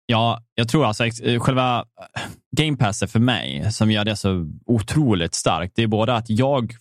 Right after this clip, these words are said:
får ju tillgång att sitta på min dator och spela konsolspel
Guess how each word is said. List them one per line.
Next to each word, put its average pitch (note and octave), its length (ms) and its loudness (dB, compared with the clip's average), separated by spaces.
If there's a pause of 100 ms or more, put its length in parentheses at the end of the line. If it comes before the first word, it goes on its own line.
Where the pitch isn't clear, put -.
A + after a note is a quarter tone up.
får G#2+ 120 2
ju G#2 40 0
tillgång G2 440 0
att F2+ 100 -2
sitta F#2+ 180 -2
på F#2+ 80 0
min F#2+ 180 2
dator G#2 720 -2
och F2+ 80 -6
spela F2 460 0 (260)
konsolspel - 720 -2